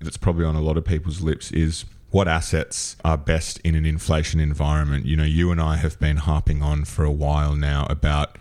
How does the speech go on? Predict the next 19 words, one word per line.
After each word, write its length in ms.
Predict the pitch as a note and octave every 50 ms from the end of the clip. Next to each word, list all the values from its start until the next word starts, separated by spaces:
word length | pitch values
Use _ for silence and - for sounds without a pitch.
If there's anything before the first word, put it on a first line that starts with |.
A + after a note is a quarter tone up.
| - - -
the 120 | D2+ E2
risks 500 | D#2+ D#2 E2 F2+ - - - - - -
of 100 | E2+ D2
having 500 | - D#2+ D#2+ D2 D2+ D2+ D2 D2 D2 D2 - - - - -
large 300 | - E2+ D#2 D#2 D#2 -
amounts 400 | D#2 D2+ D2 D2 D2+ C#2+ - -
of 340 | D2+ C#2 - - - - - -
money 320 | D2+ D#2 D2+ D2+ D2+ D2 - -
in 320 | E2 D2+ D2 D2 D2 D2
the 100 | - D2
bank, 560 | C2+ - - D2+ D2+ F2+ A2 - - - - -
given 600 | - E2 D#2 D2 D#2 D2+ D2+ D2+ D2+ D2+ D2+ D2+ - -
the 220 | - D#2+ D#2 -
impact 400 | D#2+ D#2+ D#2+ D#2+ D#2 C#2+ - -
of 100 | - C#2+
inflation 800 | D2+ D2 D2 - - - D2 D2 C#2+ - - D2+ C#2+ C#2+ C#2+ C#2+ C#2 -
and 240 | - D2+ D2+ D#2 D2+
also 480 | D2 C#2+ C#2+ - - - D2 C#2+ C#2+
the 140 | C#2+ C#2 C#2+